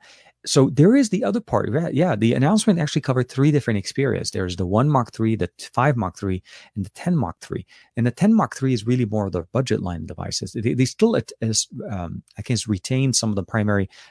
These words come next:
new benefits, but they don't, you know, they have a lot of things in there that obviously are geared toward the mid-ranger.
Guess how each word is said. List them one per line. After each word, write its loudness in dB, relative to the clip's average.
new 4
benefits, -2
but -8
they 2
don't, 0
you -2
know, 0
they 4
have 2
a 0
lot 2
of -6
things 0
in -2
there -2
that -2
obviously 0
are -4
geared 0
toward -6
the -8
mid-ranger. -2